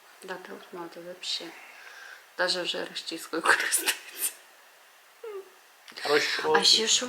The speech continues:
Speaker 1: що ти сьогодні приготував їсти?
Speaker 2: А ти візьми, покажи людям.
Speaker 1: Зараз. Коротше, Костя сам не знімав, а тепер я повинна знімати, називається. Костя приготував пюрешка, яка майже закінчилась. Я дуже хотіла пюрешку, тому у нас була пюрешка.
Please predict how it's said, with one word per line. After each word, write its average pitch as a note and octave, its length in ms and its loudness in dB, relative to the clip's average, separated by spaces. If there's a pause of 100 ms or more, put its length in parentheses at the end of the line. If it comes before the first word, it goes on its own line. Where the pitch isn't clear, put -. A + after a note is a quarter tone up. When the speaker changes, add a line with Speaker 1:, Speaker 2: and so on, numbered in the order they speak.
(120)
Speaker 1:
що - 160 2
ти C4 120 -2
сьогодні G3+ 240 0
приготував F#3 520 -8
їсти? - 340 -12 (380)
Speaker 2:
А D3 100 4
ти D#3 140 2
візьми, E3 260 4
покажи C#3 440 2
людям. A#2 300 -6 (520)
Speaker 1:
Зараз. - 420 -14 (680)
Коротше, G#3+ 300 0
Костя A#3 280 2
сам A3+ 260 4
не A3+ 80 6
знімав, A#3+ 420 8
а F#3+ 40 6
тепер G3+ 280 4
я A3 160 6
повинна G3+ 380 8
знімати, F3+ 540 6
називається. F3+ 580 0 (340)
Костя D#4 260 4
приготував A#3+ 520 6
пюрешка, G3+ 460 4
яка F3+ 280 4
майже G#3+ 360 6
закінчилась. F#3+ 760 2
Я G3+ 100 6
дуже F#3 240 4
хотіла F3 340 0
пюрешку, B3+ 520 2 (460)
тому A#3 160 8
у G3 60 8
нас G3+ 200 4
була F#3 280 -4
пюрешка. F3 420 2